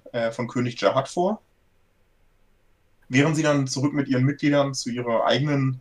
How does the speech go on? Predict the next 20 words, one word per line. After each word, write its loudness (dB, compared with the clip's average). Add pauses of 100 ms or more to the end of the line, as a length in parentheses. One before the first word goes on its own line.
Zelle, -2
in -4
Anführungsstrichen, -6
geht, -2 (880)
ähm, 0 (680)
sagt 2
dann 2
eine 2
von -4
Rachels, -4 (600)
wo -8
man 2
denkt, -2
dass -6
es -8
Rachels, -4
äh, -8
Mitgliedern, -2
dass -6
sie -12